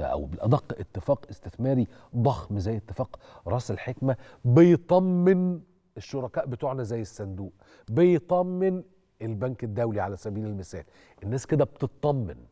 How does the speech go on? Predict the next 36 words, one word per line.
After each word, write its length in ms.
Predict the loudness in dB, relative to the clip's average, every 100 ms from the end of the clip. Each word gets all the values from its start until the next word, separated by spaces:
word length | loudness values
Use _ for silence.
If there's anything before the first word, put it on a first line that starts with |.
| _ -8
لأنه 220 | -4 -2
بيشوف 320 | -2 -2 -2
إيه، 120 | -2
يقول 200 | 0 2
لك 140 | 0 0 -8 -2
يعني 240 | 0 4
مثلًا، 320 | 2 2 -2
مثلًا 380 | -2 -2 -2 -10 -14 -20 -6
هو 100 | -4
أكيد، 320 | -4 -2 -2
أكيد 240 | -2 -2 -2
كان 140 | 0 -2
من 140 | 0
ضمن 180 | 0 0
الحاجات 400 | -2 -2 -4 -2
اللي 140 | 0 0
مطروحة 400 | -2 -2 -2 0
على 220 | 2 2
مائدة 300 | 0 -2 -2 -2
النقاش 400 | -4 -4 -6 -4
والتفاوض 600 | -4 -4 0 2 2 -2 -14 -6
ما 60 | 0
بين 200 | 2 2
الصند-، 400 | 0 0 0 -2
الصندوق 500 | -6 -4 0 0 2
والمفاوض 500 | 0 0 2 4 4
المصري 400 | 2 0 -2 -4
إيه؟ 200 | 0 -2 -2 _ _ _ -20 -14
"ها 100 | -4
يا 80 | -2
جماعة، 480 | 0 0 0 2 2
وسعر 640 | 2 2 0 -2 0 0 2
الدولار 1080 | 0 0 2 4 4 4 2 2 2 2
هيبقى 260 | 2 -2 -2
عامل 240 | -2 0
إزاي؟" 500 | 0 2 2 4 4